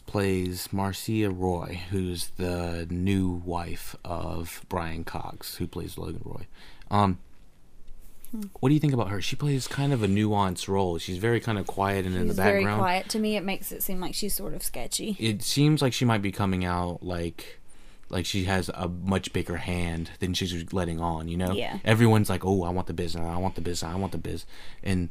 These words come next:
Speaker 1: you never know who's actually gonna get the biz.
Speaker 2: Yeah.
Speaker 1: Uh, so, um,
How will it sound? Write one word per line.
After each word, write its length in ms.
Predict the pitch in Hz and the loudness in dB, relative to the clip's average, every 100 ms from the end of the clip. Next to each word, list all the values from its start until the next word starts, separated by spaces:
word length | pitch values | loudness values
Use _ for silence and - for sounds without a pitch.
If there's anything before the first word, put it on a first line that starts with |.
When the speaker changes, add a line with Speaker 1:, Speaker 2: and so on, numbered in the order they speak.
| - - | -4 0
Speaker 1:
you 100 | 101 | 2
never 200 | 87 87 | 2 2
know 220 | 90 87 | 2 2
who's 260 | 87 85 - | 0 -2 -6
actually 320 | 87 87 85 | -8 -4 -6
gonna 180 | 85 80 | -4 -6
get 160 | 82 | -6
the 80 | - | -8
biz. 380 | 87 82 - - - - - | -4 -4 -6 -12 -14 -14 -10
Speaker 2:
Yeah. 240 | 190 - - - | -8 -8 -4 0
Speaker 1:
Uh, 200 | 180 - | 2 4
so, 300 | - 98 95 - - - - 98 | 6 6 4 -8 -14 -12 -6 2
um, 420 | 92 90 87 | 4 4 2